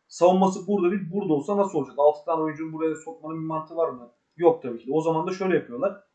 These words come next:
Ee, genellikle bekleri çizgilere bastırıp sol stoper, sağ stoper yapıp buraya defansif orta sahayı daha çok birazcık daha geride konumlandırıp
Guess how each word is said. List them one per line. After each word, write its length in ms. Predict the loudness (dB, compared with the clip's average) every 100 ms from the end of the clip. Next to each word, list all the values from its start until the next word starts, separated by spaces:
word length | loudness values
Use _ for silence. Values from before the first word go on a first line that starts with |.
| _ _ _ _ _ _
Ee, 540 | 0 2 2 0 -4 -8 0
genellikle 600 | 4 6 4 4 0 4
bekleri 600 | 2 2 0 0 -4 -8
çizgilere 560 | -14 -12 -6 -2 0 2
bastırıp 460 | 0 -2 -12 -12 _ _ _ _ _ _ _ _ _ _ _ _ _ _ _ _ _ _ _ _ _ _ _ _ _
sol 320 | 0 4 4
stoper, 380 | 4 -4 -2 -4
sağ 300 | 0 2 2
stoper 400 | -4 -10 -8 -6
yapıp 440 | -6 -8 -12 -14
buraya 500 | -14 -10 -8 -10 -14 _ _ _ _ -8
defansif 480 | -4 -2 -2 -4
orta 240 | -6 -4 -6
sahayı 360 | -4 -4 -4 -4
daha 200 | -4 -2
çok 340 | -4 -16 -20 -8
birazcık 360 | -4 -4 -4
daha 100 | -6
geride 440 | -4 -4 -2 -4 -4
konumlandırıp 640 | -8 -6 -6 -6 -8 -10